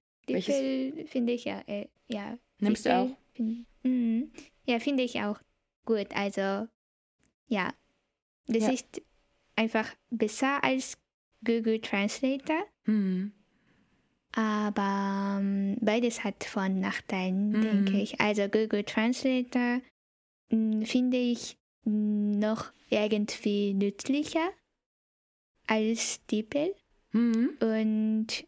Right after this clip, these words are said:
Speaker 2: DeepL finde ich aber
Speaker 1: Besser,
Speaker 2: noch,
Speaker 1: ne?
Speaker 2: genau, einfach
Speaker 1: Von der
Speaker 2: besser.
Speaker 1: Übersetzung. Mhm,
Speaker 2: Mhm,
Speaker 1: genau,
Speaker 2: ja.
Speaker 1: das stimmt. Google kann mehr quasi, ne, mit den Bildern und, äh,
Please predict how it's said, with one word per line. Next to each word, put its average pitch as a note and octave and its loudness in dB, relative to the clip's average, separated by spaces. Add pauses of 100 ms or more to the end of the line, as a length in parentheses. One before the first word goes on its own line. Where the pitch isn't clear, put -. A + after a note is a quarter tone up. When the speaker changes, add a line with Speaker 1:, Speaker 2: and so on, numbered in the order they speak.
(520)
Speaker 2:
DeepL C#4+ 0
finde C4+ 0
ich C4 -2
aber A3+ 0 (340)
Speaker 1:
Besser, G#3+ 2
Speaker 2:
noch, E3 -2
Speaker 1:
ne? - -12 (560)
Speaker 2:
genau, G#3+ 0
einfach G#3+ 0
Speaker 1:
Von F3 2
der E3 4
Speaker 2:
besser. E3 0
Speaker 1:
Übersetzung. F#3 -4
Mhm, A3 2
Speaker 2:
Mhm, A#3+ 2
Speaker 1:
genau, A#3 2
Speaker 2:
ja. A#3 0
Speaker 1:
das G#3+ 2
stimmt. F#3 -2 (280)
Google G3 2
kann G#3 2
mehr A3+ 0
quasi, A3 -4
ne, G3+ -2
mit G3+ -4
den F#3 -6
Bildern F#3+ -2
und, E3 -8
äh, E3 -6